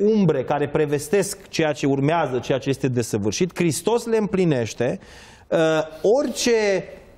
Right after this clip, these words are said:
încăpățânare de a rămâne, uh, la vechile porunci, care sunt doar niște umbre ale realității a lui Hristos, este văzută ca o sfidare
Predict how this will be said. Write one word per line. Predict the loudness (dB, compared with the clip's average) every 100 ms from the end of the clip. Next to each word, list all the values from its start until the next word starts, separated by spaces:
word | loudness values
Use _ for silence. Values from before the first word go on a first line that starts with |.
| -10 -4
încăpățânare | 0 0 0 -2 -2 0 2 2 0 2
de |
a | 0
rămâne, | 2 0 2 2 2 2 0 -2 -8 -20 -20 -4
uh, | 0 4 4 4 2
la | 2 0
vechile | -2 -2 0 0 2
porunci, | 0 2 2 0
care | -2 -2
sunt | 0 2
doar | 2
niște | 0 -2 0
umbre | 2 2 4 4 2
ale | 2 0 2 2
realității | 2 2 0 -2 -2 0 0
a |
lui | -2 -2
Hristos, | -2 0 0 -2 -6 -14 -2
este | 0 0
văzută | -2 0 0 -2
ca | 0
o | 0
sfidare | 0 -2 0 2 2 2 0